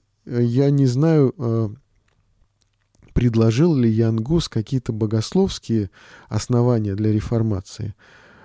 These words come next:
А весь вопрос, э, стоял в этических каких-то проблемах, которые необходимо было решить. И он надеялся, что собор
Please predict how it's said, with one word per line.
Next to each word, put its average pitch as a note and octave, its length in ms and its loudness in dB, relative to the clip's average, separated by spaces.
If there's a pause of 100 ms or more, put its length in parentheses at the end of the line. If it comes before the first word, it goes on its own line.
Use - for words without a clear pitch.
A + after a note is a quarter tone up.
(160)
А G#2+ 320 -2
весь A#2 400 -4
вопрос, D3+ 580 0
э, A#2 440 -2 (120)
стоял C#3 600 -2 (960)
в G#2+ 360 -8
этических C3+ 720 -2
каких-то - 460 -4
проблемах, A#2 720 0 (400)
которые B2 360 0
необходимо A#2 640 0
было A2 220 0
решить. A2+ 500 -4 (280)
И C#3 80 2
он C3+ 140 4
надеялся, D3 640 2
что - 260 -2
собор B2+ 680 0